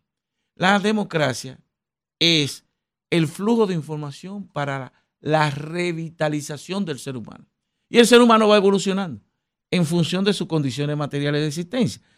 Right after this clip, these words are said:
Por lo tanto, ayer usted quería huevo, pero ya usted tiene huevo.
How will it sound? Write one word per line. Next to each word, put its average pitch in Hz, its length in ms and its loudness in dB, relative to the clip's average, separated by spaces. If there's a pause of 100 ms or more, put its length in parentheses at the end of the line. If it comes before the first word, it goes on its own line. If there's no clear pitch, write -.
(180)
Por 165 140 6
lo 165 140 6
tanto, 170 340 4 (400)
ayer 202 460 8
usted 190 300 2
quería 190 280 6
huevo, 123 340 0
pero 170 140 -6
ya 220 120 0
usted 220 160 0
tiene 196 240 0
huevo. 160 380 -6